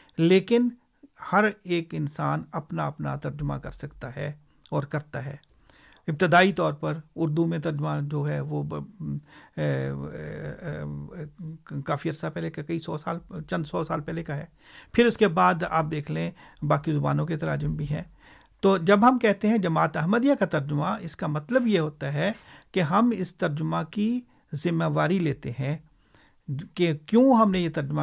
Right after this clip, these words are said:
کیا۔ ہم یہ پوری طرح سے بتانے کے لیے تیار ہیں کہ جماعت احمدیہ نے قرآن کریم کے الفاظ کا یہ ترجمہ کیا، اس کے پیچھے یہ، یہ ریزنز ہیں۔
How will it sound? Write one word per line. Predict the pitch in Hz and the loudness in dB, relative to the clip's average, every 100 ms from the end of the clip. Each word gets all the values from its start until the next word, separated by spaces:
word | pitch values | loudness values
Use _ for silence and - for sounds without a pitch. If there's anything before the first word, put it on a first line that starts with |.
| 139 | -4
کیا۔ | - 147 185 233 - 165 | -4 -2 -2 -4 -6 0
ہم | 180 190 190 | 0 0 0
یہ | 143 147 147 | -2 -2 2
پوری | 220 220 | 2 2
طرح | 190 165 | 0 -4
سے | 160 170 | -4 -6
بتانے | 151 156 151 151 | -4 -4 -4 -6
کے | 156 | -8
لیے | 160 180 | -6 -6
تیار | 165 143 143 151 156 | -4 -4 -2 -2 -2
ہیں | 151 160 180 - - - | -4 -6 -8 -16 -12 -4
کہ | |
جماعت | 160 151 151 151 | 0 0 0 -2
احمدیہ | 151 151 147 147 151 | -2 -2 -2 -2 -2
نے | 147 185 208 - - _ - | -2 -2 -6 -14 -20 _ -2
قرآن | 170 185 220 | 2 6 4
کریم | 214 180 165 | 2 -2 -4
کے | 160 | -4
الفاظ | 147 147 156 147 | -4 -4 -4 -4
کا | 147 | -4
یہ | 147 143 | -4 -4
ترجمہ | 139 139 147 147 | -6 -6 -6 -4
کیا، | 175 180 | -4 -4
اس | 196 156 | -4 -8
کے | - | -10
پیچھے | 151 151 - 170 | -8 -8 -6 -6
یہ، | 151 170 | -2 -2
یہ | 170 156 | 0 -2
ریزنز | 143 135 143 143 143 | -2 -2 -2 -2 -2
ہیں۔ | 170 | -2